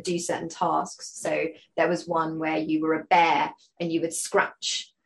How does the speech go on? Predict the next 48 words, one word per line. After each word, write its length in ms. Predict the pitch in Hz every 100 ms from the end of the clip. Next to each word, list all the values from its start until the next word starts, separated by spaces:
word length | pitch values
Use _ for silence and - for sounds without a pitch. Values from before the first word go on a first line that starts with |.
| _ 160
at 180 | -
these 240 | 180 170 175
rocks 480 | 180 190 - - -
to 140 | 165
release 380 | 175 170 170 -
moths, 400 | 185 175 - -
'cause 180 | 196 180
bears 300 | 190 180 180
eat 160 | 170
moths. 580 | 185 160 - - - - -
Who 100 | 175
knew? 320 | 175 185 214 - - 294
Uh, 260 | - 415 - - 453
<laughs> 300 | 330 294 302
I 120 | - -
found 280 | 247 202
that 120 | 190 185
out 180 | 175
from 140 | - 175
National 280 | 180 - 175
Geographic. 520 | 175 170 185 - - _ - - -
But 160 | 214 202
you, 260 | 214 208
um, 340 | 202 196 196 196 _ -
when 160 | 226
you're 120 | 220 196
designing 560 | 185 233 254 180 160
it, 200 | - 202 - _ _ _ _ -
you've 160 | 202
got 160 | 214 175
to 80 | 190
consider 420 | 240 185 214 185
that 160 | 175 -
you 140 | 185
need 160 | 185 175
to 60 |
do 80 | 185
it 140 | 170 -
for, 380 | 175 170 165 -
for 80 |
kids 460 | 170 240 180 202 -
who 120 | -
are 40 | 170
gonna 140 | 175
be 100 | 165
a 20 |
lot 120 | 156
shorter. 640 | - - 208 202 - 185